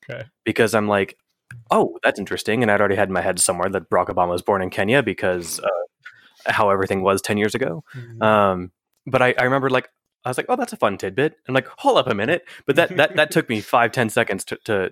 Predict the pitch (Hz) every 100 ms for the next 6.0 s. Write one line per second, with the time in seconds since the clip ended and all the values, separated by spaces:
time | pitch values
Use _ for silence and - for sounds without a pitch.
0 | _ - 98 92 - 113 98 95 - -
1 | 101 - 110 101 98 - 87 87 85 -
2 | - 95 92 - _ _ - 117 123 131
3 | 123 - 131 123 113 123 113 104 107 101
4 | 95 - 104 92 107 92 82 85 80 -
5 | _ - 104 135 104 - - 110 101 92